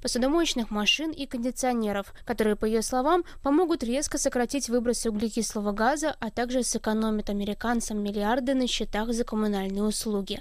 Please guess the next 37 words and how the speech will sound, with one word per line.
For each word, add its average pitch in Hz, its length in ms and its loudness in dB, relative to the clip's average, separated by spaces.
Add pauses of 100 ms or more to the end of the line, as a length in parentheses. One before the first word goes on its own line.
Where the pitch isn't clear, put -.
(220)
Эти 349 180 2
стандарты 262 520 0
вводятся 269 380 0
для 240 160 2
производителей 247 800 0
техники, 247 600 0 (280)
и 269 100 -4
то 359 100 2
являются 285 520 2
не 254 160 2
обязательными, 277 840 0
а - 100 0
рекомендательными. 220 1040 0 (200)
Те, 277 140 2
Кто 254 120 0
соблюдает 226 580 2
требования, 294 600 2
получают 254 520 2
бонусы 254 520 0
и 226 40 0
льготы 226 400 0
от 226 80 0
государства. 208 800 -2 (220)
Это 330 180 2
не 240 140 6
первая 208 360 0
подобная 262 460 2
инициатива. 269 840 0
Она 254 160 2
действует 262 480 0
много 269 220 4
лет, 254 300 2
ещё 208 220 0
со 226 160 0
времён 233 380 2
Рональда 226 400 2
Рейгана, 220 560 2